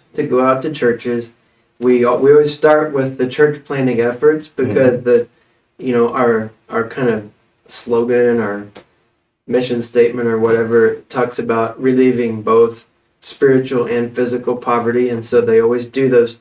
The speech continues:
Speaker 1: things together, together. And so the, the churches are first, schools always follow closely behind. White Mountain is just taking a-,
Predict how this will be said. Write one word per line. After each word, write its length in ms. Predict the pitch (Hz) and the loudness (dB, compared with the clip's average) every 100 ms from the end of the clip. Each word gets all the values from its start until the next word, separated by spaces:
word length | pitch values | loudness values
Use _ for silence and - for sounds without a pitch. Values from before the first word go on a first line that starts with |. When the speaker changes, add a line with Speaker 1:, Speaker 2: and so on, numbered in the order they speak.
| - | -4
Speaker 1:
things 320 | 127 117 - | -4 -4 -8
together, 520 | 117 120 120 117 - - | -4 0 0 -2 -6 -8
together. 540 | 123 127 123 120 120 _ - _ _ | -2 0 0 0 -4 _ -20 _ _
And 140 | 117 113 | -10 -4
so 180 | 131 | 2
the, 200 | 120 110 | 2 2
the 200 | 107 120 | 0 -2
churches 540 | 117 143 135 135 131 117 | -2 0 -2 2 0 2
are 140 | 117 | -2
first, 480 | 113 123 123 120 - _ _ _ _ _ | 0 2 2 0 -10 _ _ _ _ _
schools 560 | - - 139 135 131 | -20 -2 2 2 2
always 420 | - 127 123 123 - | -2 -2 2 0 -2
follow 600 | - 120 120 117 117 110 _ _ | -6 -2 2 2 0 -8 _ _
closely 460 | - 135 131 127 | -4 -2 -2 -4
behind. 560 | 117 113 113 117 117 - _ _ _ | -2 -2 -2 -2 -4 -12 _ _ _
White 280 | 143 143 143 | 2 2 2
Mountain 340 | 139 131 127 | -2 -2 -4
is 100 | 117 | -6
just 220 | - 123 | -6 -6
taking 320 | - 127 127 113 | -4 -4 -2 -4
a-, 160 | 117 | -6